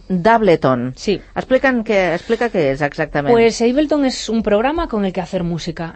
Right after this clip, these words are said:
Speaker 2: Está muy estandarizado, de hecho, mm, realmente f-, es pionero porque, eh, facilita mucho el a-, el tocar en directo, conciertos en directos, desde jazz, eh, hip hop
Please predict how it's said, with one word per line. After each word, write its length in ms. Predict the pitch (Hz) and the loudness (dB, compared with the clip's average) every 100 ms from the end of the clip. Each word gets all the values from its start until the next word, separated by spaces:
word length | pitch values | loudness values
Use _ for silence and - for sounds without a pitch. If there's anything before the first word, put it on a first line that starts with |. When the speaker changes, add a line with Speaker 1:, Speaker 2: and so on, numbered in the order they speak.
| - | -8
Speaker 2:
Está 180 | 175 | -2
muy 140 | 202 208 | 0 0
estandarizado, 880 | 208 202 190 196 - 233 254 302 196 | 0 0 2 2 2 4 4 4 2
de 120 | 180 | -2
hecho, 380 | 180 185 151 - - - | 0 0 -2 -4 -18 -8
mm, 760 | 190 175 170 165 160 170 151 | -4 -2 -4 -6 -6 -8 -2
realmente 520 | 190 190 196 208 190 | 2 4 4 4 4
f-, 120 | 180 - | 0 -2
es 140 | 202 | -6
pionero 540 | - 196 196 208 185 175 | 0 2 4 4 2 2
porque, 640 | 170 165 151 160 151 147 - - - - - - - | 0 0 0 -2 -2 -4 -12 -18 -18 -16 -18 -10 2
eh, 640 | 180 170 165 160 160 160 | 4 6 4 2 0 -4
facilita 520 | 170 202 - 214 226 226 | -2 -2 2 2 4 6
mucho 500 | 226 226 196 165 - | 6 4 2 0 2
el 180 | 196 180 | 2 2
a-, 160 | 170 | 2
el 220 | 160 190 170 | 0 -2 0
tocar 340 | 175 196 175 | 2 2 2
en 100 | 165 | 2
directo, 380 | 165 175 170 262 | 2 2 2 2
conciertos 480 | 175 160 175 175 175 | 2 0 -2 -2 -2
en 60 | |
directos, 460 | 170 170 202 247 - | 0 -2 0 -2 -2
desde 340 | 151 139 151 | -6 -2 0
jazz, 500 | 147 185 180 180 180 | 4 4 6 2 0
eh, 240 | 156 170 175 | -6 -4 -4
hip 140 | - - - | -4 -4 2
hop 320 | 185 175 | 2 2